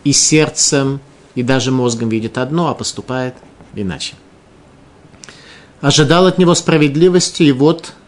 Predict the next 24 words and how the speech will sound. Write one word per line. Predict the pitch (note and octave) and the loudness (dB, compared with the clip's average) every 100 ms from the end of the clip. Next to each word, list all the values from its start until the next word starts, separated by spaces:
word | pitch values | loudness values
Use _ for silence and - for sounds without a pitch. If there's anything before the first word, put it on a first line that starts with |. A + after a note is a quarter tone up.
| - | -8
вопиющая | C3+ C#3 C#3 C3 C3 - B2 | -2 0 2 2 2 0 -2
неправда. | A#2 G#2+ A2+ C3 C3 B2 B2+ B2+ _ _ _ _ - - - - | -2 -4 -2 -4 -2 -6 -6 -10 _ _ _ _ -20 -20 -20 -10
Горе | B2 D3 F3+ | 2 4 6
присоединяющим | F3 E3+ - D#3 D#3 D#3+ D#3 D#3 - - D3+ D3 D3 | 4 2 0 2 4 4 2 2 0 0 2 0 -4
дом | C3+ B2+ D3+ C#3 | -6 2 4 6
к | B2+ | 2
дому, | A#2+ D3 D#3 D3+ | 4 4 4 0
присоединяющим | C#3+ C3 C#3 C3 C3+ C3 C3 - B2+ | 0 0 0 0 2 2 2 0 -4
поле | A#2 C3+ A#2+ | 0 2 2
к | A2 | -2
полю, | - C#3 C#3 | 0 2 2
так | C3 A#2+ | 0 -4
что | - B2 | -4 -4
не | A#2+ | -2
остаётся | A#2 - A2 A#2 B2+ - A#2 | -2 -2 -2 -2 -2 -4 -4
больше | G#2+ A2 - A2+ | -4 -4 -4 -4
места | G#2+ G#2+ - G2 | -4 -4 -4 -6
бедняку. | G2 F2+ G2 - A#2+ B2+ - _ _ _ _ _ - - - | -6 -6 -8 -6 -6 -6 -12 _ _ _ _ _ -20 -20 -8
Вы | A#2+ D3+ | 2 4
одни | D3+ B2+ E3 | 4 4 4
будете | F3+ E3+ D#3 D#3 | 6 4 2 0
жить | A#2+ A#2+ | 0 -2
среди | - A#2 G#2+ | -4 -4 -4
земли. | F#2 G2+ G2+ A2+ | -6 -6 -4 -4